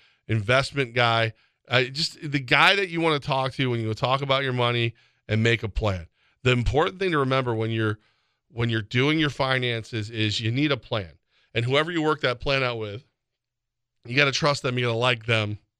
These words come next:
It, it doesn't hurt if you enjoy talking to them, because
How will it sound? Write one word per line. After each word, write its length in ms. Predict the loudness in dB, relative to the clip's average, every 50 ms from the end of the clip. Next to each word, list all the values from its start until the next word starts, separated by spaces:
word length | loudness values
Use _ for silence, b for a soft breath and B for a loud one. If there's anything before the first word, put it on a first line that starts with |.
| _ _ _ _ _ _ _
It, 480 | _ -20 -20 -20 -20 -18 -12 -6 -2 -2
it 40 | 0 2
doesn't 220 | 2 0 2 2
hurt 160 | 2 2 2 2
if 80 | 0
you 60 | -4
enjoy 220 | -4 -2 -2 -2 -2
talking 300 | 0 0 0 -2 -2 -6
to 100 | -10 -14
them, 100 | -16 -16 _ b b b b b b b b
because 460 | -4 0 2 2 2 2 -2 -8